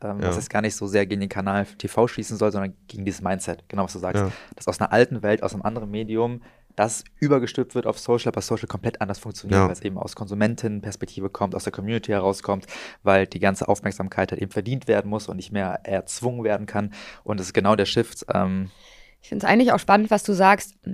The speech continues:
Speaker 3: Okay, wenn ich jetzt in Sekunde drei deine Marke einbinde, dann ist sie zwar da und dann haben sie mehr Leute gesehen und dann ist es vielleicht auch, ne,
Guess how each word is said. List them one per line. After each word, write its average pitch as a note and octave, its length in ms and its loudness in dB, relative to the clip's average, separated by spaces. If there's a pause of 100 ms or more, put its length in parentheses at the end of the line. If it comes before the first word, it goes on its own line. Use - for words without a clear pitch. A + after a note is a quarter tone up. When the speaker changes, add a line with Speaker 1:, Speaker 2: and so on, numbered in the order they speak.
(140)
Speaker 3:
Okay, F#3+ 220 2
wenn G3 120 6
ich F3+ 100 4
jetzt F#3+ 100 2
in F#3+ 100 0
Sekunde G3 340 4
drei F3 180 6
deine F3+ 160 4
Marke F3 320 2
einbinde, F3+ 420 4
dann F3 160 2
ist - 100 -4
sie F#3 100 -4
zwar D3+ 200 0
da G3+ 300 8
und - 80 -6
dann E3 100 0
haben E3+ 120 0
sie E3+ 100 0
mehr D#3+ 120 2
Leute D#3+ 200 -2
gesehen F3+ 400 2
und - 80 -2
dann E3 160 0
ist - 120 -6
es - 120 -12
vielleicht D#3+ 340 -2
auch, D#3+ 180 0
ne, G3+ 220 0